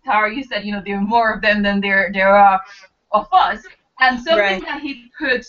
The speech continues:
Speaker 1: in, you know, 'cause loads, he had loads of questions about, you know, what he has done.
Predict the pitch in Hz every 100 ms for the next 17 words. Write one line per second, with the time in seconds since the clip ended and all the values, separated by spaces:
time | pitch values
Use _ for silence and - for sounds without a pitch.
0 | - 214 226 226 226 208 240 220 220 214
1 | 247 277 220 214 226 254 247 208 202 233
2 | 226 214 208 - - 208 - - 214 196
3 | 208 208 190 - 214 196 190 208 214 220
4 | 208 196 190 _ _ _ _ _ _ _
5 | _ _ _ _ _ _ _ 180 277 -
6 | 190 226